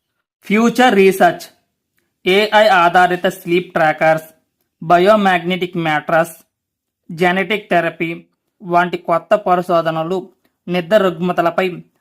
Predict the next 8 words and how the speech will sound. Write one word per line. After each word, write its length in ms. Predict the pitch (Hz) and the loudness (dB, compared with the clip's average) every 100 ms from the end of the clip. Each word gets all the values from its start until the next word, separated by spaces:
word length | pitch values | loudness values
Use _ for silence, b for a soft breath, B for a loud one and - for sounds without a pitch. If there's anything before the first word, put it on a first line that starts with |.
| - | -8
మరింత 400 | 180 170 196 196 | -4 -2 -2 0
అవగాహన 520 | 170 160 165 160 180 | 0 2 0 0 -2
ఇస్తున్నాయి. 800 | 180 165 175 170 143 139 135 120 _ _ _ _ _ _ - | -6 -6 -6 -4 -6 -8 -14 -18 _ _ _ _ _ _ -4
ముగింపు. 600 | 202 196 220 214 170 151 - _ _ _ _ - | -2 0 -2 -4 -8 -10 -14 _ _ _ _ -6
నిద్ర 320 | 180 165 220 | -4 0 2
లేకుండా 480 | 220 196 185 180 185 | 4 2 0 -2 -2
జీవితం 600 | 180 175 175 180 208 185 | -4 -2 -2 0 -4 -4
అసాధ్యం. 580 | 160 156 170 160 151 | -4 0 0 0 -8